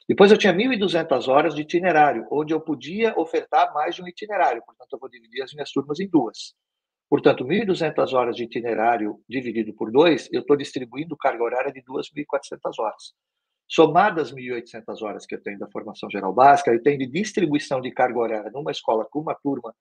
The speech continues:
só de formação geral básica, quatro mil e duzentas horas para professores, tá? Quando eu trago o novo modelo, eu vou ter duas mil e quatrocentas horas de formação geral básica, portanto,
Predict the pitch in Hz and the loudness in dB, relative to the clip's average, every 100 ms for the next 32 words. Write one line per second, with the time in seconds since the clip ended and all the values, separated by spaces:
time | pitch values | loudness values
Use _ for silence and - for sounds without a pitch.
0 | _ _ _ _ - 147 147 107 104 - | _ _ _ _ 0 6 6 4 -4 -14
1 | 104 104 - 95 95 92 127 151 - 101 | -16 -16 -18 -16 -14 -4 0 0 -2 -10
2 | - _ _ _ - 131 139 131 135 131 | -12 _ _ _ -4 -4 -4 -6 -8 -8
3 | 127 131 139 123 117 117 - 110 113 131 | -10 -8 -8 -4 -4 -4 -10 -10 -12 -12
4 | - 92 - - - _ _ _ _ _ | -14 -16 -18 -20 -20 _ _ _ _ _
5 | - 95 151 - _ _ _ _ _ - | -12 -8 -8 -10 _ _ _ _ _ -2
6 | 247 247 202 160 131 120 120 127 196 165 | 2 4 4 2 0 0 -4 2 2 2
7 | 131 107 104 127 120 104 101 _ _ _ | -4 -8 -6 -6 -6 -10 -18 _ _ _
8 | _ _ 127 143 143 117 120 120 127 226 | _ _ -4 -4 -4 -4 -4 -6 -6 -6
9 | - - 123 - 131 127 120 117 - 113 | -4 -6 -8 -6 -4 -4 -4 -6 -8 -8
10 | 110 - 113 110 101 95 107 147 - - | -8 -10 -6 -4 -4 -2 0 0 -2 -4
11 | 147 - 123 | -4 -2 -4